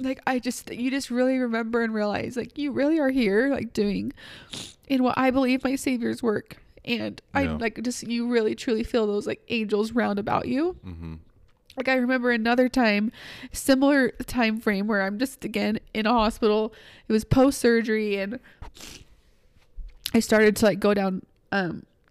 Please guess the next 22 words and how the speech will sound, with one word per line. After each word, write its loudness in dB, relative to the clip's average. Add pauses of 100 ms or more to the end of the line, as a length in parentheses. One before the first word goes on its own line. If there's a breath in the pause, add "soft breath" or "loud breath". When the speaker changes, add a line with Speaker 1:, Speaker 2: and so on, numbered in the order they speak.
(340)
Speaker 1:
south 0
really 2
quick. -2
<laughs> -
Like, 0
I 2
had 2
to, -2
like, -4
stay 0
there 0
longer. 4
And, -2 (880 loud breath)
um, -2 (400)
which 0 (120)
also, 4 (520 loud breath)
hospitals 2
there 6 (720 soft breath)
are 10
<laughs> 8
the 8
worst. 2